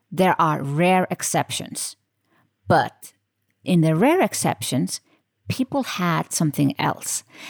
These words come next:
They had a big community, a big following, and they could maybe skip a stage or go really fast through a stage.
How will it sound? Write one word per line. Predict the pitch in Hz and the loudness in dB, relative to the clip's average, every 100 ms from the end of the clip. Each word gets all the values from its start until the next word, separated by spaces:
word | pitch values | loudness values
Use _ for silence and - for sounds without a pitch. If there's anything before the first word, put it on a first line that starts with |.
| - | 0
They | 165 | 2
had | 208 254 | 4 2
a | 190 - | 0 -2
big | 147 147 - - | -2 -2 -4 -6
community, | - 185 190 214 208 - - - | 2 6 8 6 4 -2 -8 -6
a | |
big | 139 180 190 | 0 0 0
following, | - - 165 160 - - 147 | -2 0 2 2 0 0 2
and | - 170 | 2 2
they | 160 | 2
could | 165 - 302 | 0 -4 -2
maybe | 180 160 180 180 - - | 0 0 0 -2 -8 -6
skip | - - 185 - | -4 0 0 2
a | |
stage | 165 - 139 - - | -2 -2 -4 -4 -2
or | - 190 | 2 2
go | - 160 | 2 0
really | 151 160 196 214 185 131 | 2 4 6 6 4 2
fast | - 131 - - | -2 -4 -4 -8
through | - | -8
a | |
stage. | - - - - | -6 -8 -8 -10